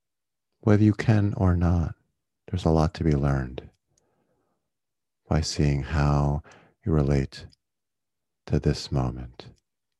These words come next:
as it is, wanting,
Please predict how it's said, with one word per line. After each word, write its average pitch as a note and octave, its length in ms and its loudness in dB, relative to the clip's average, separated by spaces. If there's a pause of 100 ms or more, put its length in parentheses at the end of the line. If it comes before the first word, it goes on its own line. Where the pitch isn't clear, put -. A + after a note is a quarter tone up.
(340)
as C#2 200 -4
it - 100 -4
is, B1+ 440 -10 (1120)
wanting, D2 840 -2